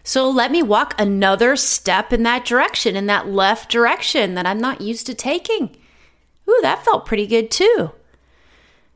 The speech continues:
And once you verify that the guidance they're giving you actually feels in alignment, on purpose, uncomfortable but exhilarating,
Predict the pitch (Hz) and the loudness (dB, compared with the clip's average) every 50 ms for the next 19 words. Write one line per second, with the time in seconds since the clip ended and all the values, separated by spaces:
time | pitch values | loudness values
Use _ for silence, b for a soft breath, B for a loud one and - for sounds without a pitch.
0 | b b b _ _ _ _ _ _ _ _ _ - 214 240 240 240 240 254 262 | b b b _ _ _ _ _ _ _ _ _ -2 0 2 2 2 2 2 2
1 | 302 339 339 - - 262 240 208 190 214 220 240 285 339 359 381 349 277 247 - | 2 0 -2 -2 -2 -2 -2 -2 0 0 0 2 2 2 2 2 2 2 0 -2
2 | - 233 208 196 196 190 190 185 185 180 196 196 - - 180 - - _ _ _ | -2 -2 -2 0 -2 -2 -2 -2 -2 -2 -2 -2 -2 -4 -4 -4 -6 _ _ _
3 | - - 214 196 196 233 294 349 359 339 285 240 240 226 - - 208 190 180 - | -6 -2 0 0 2 0 0 0 2 2 2 2 0 0 -2 -2 -2 -2 -2 -2
4 | - 220 220 254 294 330 277 233 208 190 190 185 180 - - 170 185 247 302 - | 0 2 2 2 2 0 0 0 -2 -2 -2 -4 -4 -4 -4 -2 -2 -2 -4 -4
5 | - - 233 214 196 - - - 247 277 311 285 220 185 180 180 226 - - - | -2 -2 0 -2 -2 -4 -4 0 0 2 2 2 2 2 0 -2 -2 -4 -8 -4
6 | - - 254 302 311 269 220 208 202 214 226 240 262 247 208 180 - - - 220 | -2 0 2 2 2 2 0 0 0 2 2 2 2 2 0 -2 -4 0 2 2
7 | 247 285 285 240 - - - 233 240 262 262 - 185 160 135 127 - - - - | 4 4 2 0 -4 -2 0 2 2 2 0 0 0 0 0 0 -2 -2 -2 -4
8 | - - - _ _ _ _ _ _ _ - 226 269 320 311 - - 226 247 247 | -6 -8 -12 _ _ _ _ _ _ _ -2 0 0 0 -2 -2 -2 -2 -2 -2
9 | - 262 202 208 190 208 - - - 220 247 262 226 - 170 170 - 202 233 294 | -4 -2 0 2 0 0 0 0 0 0 0 0 -2 -2 -4 -2 0 0 2 2
10 | 320 226 185 170 170 170 175 196 214 254 285 302 - | 2 2 2 2 2 0 0 0 0 0 0 -2 -4